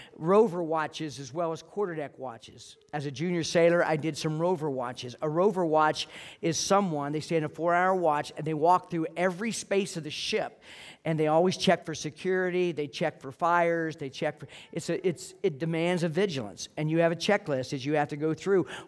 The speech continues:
on every part of the ship that you walk through. So you have a four-hour watch, and you're required to be alert, whether it's the quarterdeck or, like I say, the rover. Um, it also requires a watchful posture during times of heightened warfare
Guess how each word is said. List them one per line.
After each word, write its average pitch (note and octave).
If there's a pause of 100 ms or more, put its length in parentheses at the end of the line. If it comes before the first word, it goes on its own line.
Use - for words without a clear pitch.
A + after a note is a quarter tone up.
on C#3 (100)
every D3+
part D#3
of C#3+
the C#3
ship D3+
that B2+
you C#3
walk A2+
through. D3+ (580)
So -
you C#3+
have B2+
a C3
four-hour C#3
watch, E3
and B2
you're A#2+
required D3
to C#3+
be B2+
alert, C#3+ (300)
whether C#3
it's C3+
the C3
quarterdeck D3
or, C#3
like C3
I C3
say, C#3
the C3
rover. C#3+ (280)
Um, D3 (380)
it G3+
also A#3+
requires F3
a F3+
watchful E3
posture F3 (280)
during F3+
times F#3
of D#3+
heightened F#3
warfare D3+